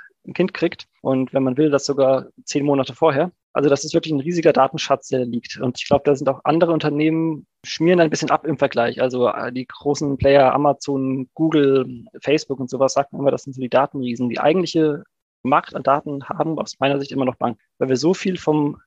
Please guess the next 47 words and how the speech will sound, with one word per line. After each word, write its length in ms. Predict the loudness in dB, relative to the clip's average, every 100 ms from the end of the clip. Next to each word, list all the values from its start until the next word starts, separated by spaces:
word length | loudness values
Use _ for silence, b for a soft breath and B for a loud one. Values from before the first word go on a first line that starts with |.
| -4
Leben 420 | 2 2 2 -2
mitkriegen 600 | -4 -8 -6 -4 -2 -4
von 340 | 2 2 2 -2
unseren 320 | -2 -2 0
Kundinnen 320 | -2 -2 -2
und 80 | -2
Kunden. 420 | 0 0 -2 -6 0
Das 140 | 0
ist 80 | 2
wirklich 260 | 0 0 -2
krass. 300 | -2 -4 _ 2
Und 400 | 6 6 4 -2 2
da 240 | 4 6 4
muss 300 | 0 0 0
man 80 |
natürlich 240 | 0 2 0
auch 40 |
vorsichtig 400 | 4 2 2 -4
sein. 300 | -6 -6 -10 0
Gleichzeitig 600 | 2 2 2 0 -2 -2
geht 160 | 2
aber 160 | 4 2
auch 80 | 0
eine 100 | 2
Verantwortung 540 | 2 2 2 2 0
damit 220 | -2 -2
einher. 340 | -4 -6 -10 -12 _ 0
Weil 160 | 2
wenn 120 | 4 6
wir 300 | 6 6 2 _
irgendetwas, 800 | 0 0 0 0 -2 -2 -8 -12 _ -2
ein, 260 | 0 2 -2
oder 180 | -4 -4
das 120 | -2
Potenzial 600 | -4 -2 0 2 2 2
haben, 260 | 4 4 2
aus 140 | 0
diesen 220 | -4 2
Daten 260 | 2 2 -2
was 140 | -6
zu 100 | -2
machen, 400 | 0 0 -2 -6 0
dann 200 | 2 2 2
müssen 140 | 0 -2
wir 40 |
uns 80 | 0
fragen, 480 | 2 2 -2 -8